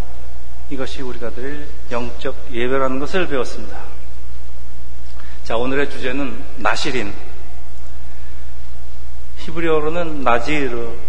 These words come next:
구별되다, 바쳐지다라는 뜻을 가지고 있는데, 하나님께 평생을 혹은 일정 기간을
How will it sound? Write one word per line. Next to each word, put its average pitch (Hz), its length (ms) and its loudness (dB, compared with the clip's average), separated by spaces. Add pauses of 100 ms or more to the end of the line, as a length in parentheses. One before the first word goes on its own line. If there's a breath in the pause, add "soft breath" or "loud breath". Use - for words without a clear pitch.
(680)
구별되다, 135 680 0 (280)
바쳐지다라는 143 1000 -2 (220)
뜻을 143 200 -2
가지고 120 300 -2
있는데, 113 360 0 (1000)
하나님께 170 640 -2 (580)
평생을 165 640 0 (340)
혹은 147 300 0
일정 170 420 0
기간을 131 480 -2